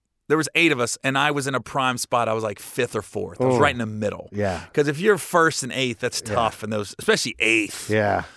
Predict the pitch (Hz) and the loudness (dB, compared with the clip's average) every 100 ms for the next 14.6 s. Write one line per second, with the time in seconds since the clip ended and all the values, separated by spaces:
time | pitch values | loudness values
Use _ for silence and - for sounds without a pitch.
0 | - _ - 160 165 151 143 - 123 - | -20 _ -2 4 6 6 6 2 0 -2
1 | - 143 170 - - - _ - - 156 | 2 4 2 -2 -8 -10 _ -8 2 4
2 | 185 - 139 147 135 170 139 110 98 87 | 4 2 2 2 2 2 4 4 0 -4
3 | 127 131 135 175 135 127 139 165 170 131 | 2 4 4 2 0 2 4 4 4 0
4 | 107 - 131 139 117 120 113 101 - - | -6 -6 0 2 2 2 0 -2 -6 -4
5 | 110 120 - - - - - 143 147 143 | 0 0 0 -10 -20 -10 0 4 4 4
6 | 147 151 151 147 139 113 117 139 139 147 | 2 2 4 4 2 -2 -2 -2 -2 -2
7 | 151 151 151 147 139 - _ _ _ _ | -2 0 2 2 2 -4 _ _ _ _
8 | _ _ - - - 135 123 117 113 107 | _ _ -10 -8 -8 -10 -10 -10 -8 -8
9 | - - _ _ - - 127 107 113 113 | -10 -18 _ _ -16 -6 0 2 2 -2
10 | - 156 - 156 151 135 127 131 123 113 | -2 -2 -2 -4 -4 -4 -4 -4 -4 -6
11 | _ - 110 104 127 127 98 - 123 - | _ -12 -12 -6 -2 -2 -2 -4 -4 -6
12 | 214 135 123 - 131 131 135 135 135 135 | -6 -4 -4 -4 -4 -2 -2 -2 -4 -8
13 | _ - - - - - - _ - 139 | _ -20 -20 -20 -20 -20 -20 _ -6 -4
14 | - 143 143 135 123 | -2 2 4 4 0